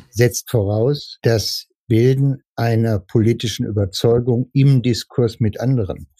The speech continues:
Insofern ist die Teilnahme am demokratischen Diskurs oder das Mitwirken an der demokratischen Öffentlichkeit eigentlich gewissermaßen das Herz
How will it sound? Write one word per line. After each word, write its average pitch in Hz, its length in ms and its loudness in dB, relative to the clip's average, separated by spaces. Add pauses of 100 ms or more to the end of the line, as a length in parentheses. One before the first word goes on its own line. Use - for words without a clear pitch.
(300)
Insofern 117 460 2
ist - 220 -6
die 107 100 0
Teilnahme 123 760 0
am 107 200 2
demokratischen 110 720 0
Diskurs 92 640 -2 (680)
oder 104 320 2
das 92 240 -4
Mitwirken 110 600 2
an 107 100 -4
der 107 100 2
demokratischen 104 680 0
Öffentlichkeit 104 680 0 (420)
eigentlich 113 640 0
gewissermaßen 110 800 0
das 104 240 -2
Herz - 520 -2